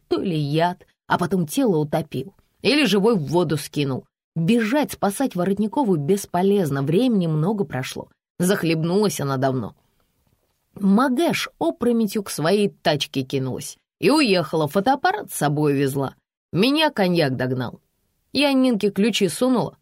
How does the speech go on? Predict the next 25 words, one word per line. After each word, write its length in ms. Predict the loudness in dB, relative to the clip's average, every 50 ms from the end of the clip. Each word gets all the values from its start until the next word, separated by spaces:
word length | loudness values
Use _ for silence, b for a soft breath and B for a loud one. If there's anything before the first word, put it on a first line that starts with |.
| _ _ _ _
сама 420 | -8 -4 0 2 2 2 2 2 0
сзади 440 | 0 0 0 0 2 2 2 2
легла. 420 | 0 0 0 2 2 2 0 0 -2 _ _ _ _ _ _ _
Ласкина 520 | 0 2 4 4 2 2 0 0 0 0 0
хорошо 380 | 0 -2 -2 -2 0 0 0
водила, 420 | 2 2 0 0 0 0 0 0 -2
аккуратно. 600 | -2 -2 0 0 2 0 0 -2 -6 -12 -12 -14 _ _ _ _ _ _ _ _ _ _ _ _
Но 220 | -4 -2 0 0 0
ее 380 | 0 0 0 0 0 0 -2
страстняк 840 | -2 -4 -6 -6 -4 -4 -4 -4 -6 -4 -4 -2 -2 -4 -4 -6 -8
колотил, 540 | -8 -8 -8 -6 -8 -8 -10 -10 -10 -10 -8 -4
поэтому 540 | 0 0 2 2 2 0 0 0 0 2 0
и 40 | 0
вломилась 720 | 2 2 2 2 2 2 2 0 0 0 -2 -2 -4 -6
в 80 | -12
фуру. 360 | -8 -6 -4 -4 -4 -4 -8 _ _ _ _ _ _ _ _ _ _ _ _ -6
И 60 | -4
что 160 | -4 -4 -6
получилось? 760 | -4 -2 -2 -2 -2 -4 -6 -8 -8 -8 -10 -12 -14 -14 -16 _ _ _ _ _ _ _ _ _ _ -8
Ласкина 640 | -4 0 2 2 2 2 0 -2 -4 -2 -2 -2 -2
в 80 | -2
морге, 500 | 0 0 0 0 0 0 -2 -4 -4 -6 -10 _ _ _ _ _ _ _ _ -12
я 380 | -6 -2 0 2 4 4 4 4
в 60 | 2
реанимации. 1000 | 2 2 2 0 0 0 0 0 0 -2 -2 -4 -6 -8 -8 -8 -8 -8 -8